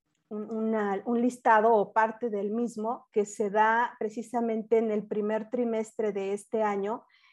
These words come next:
en donde algunos establecimientos, por ejemplo, farma-, eh, de la industria farmacéutica,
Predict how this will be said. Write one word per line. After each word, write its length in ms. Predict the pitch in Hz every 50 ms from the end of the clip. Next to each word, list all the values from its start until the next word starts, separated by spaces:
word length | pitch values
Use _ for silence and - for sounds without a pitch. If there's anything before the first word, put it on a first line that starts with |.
| _ _ _
en 180 | - 202 208 202
donde 720 | 208 208 208 208 202 214 208 208 202 202 202 202 196 - -
algunos 840 | 214 214 214 220 247 247 254 269 277 285 285 - - - - _ _ -
establecimientos, 1300 | 214 202 - - 202 190 196 196 190 - - 208 214 226 233 240 233 233 240 247 320 - - - _ _ _ _
por 140 | - 196 190
ejemplo, 640 | 185 - 202 190 190 - 208 214 214 208 202 190
farma-, 720 | 202 - - - 190 190 190 196 196 202 208 202 196 - -
eh, 340 | 190 185 180 175 175 175 185
de 140 | 185 196 185
la 60 | 185
industria 260 | 196 196 202 - 208
farmacéutica, 1040 | 208 - 190 180 175 170 - - 214 214 214 208 208 202 208 - 202 196 196 202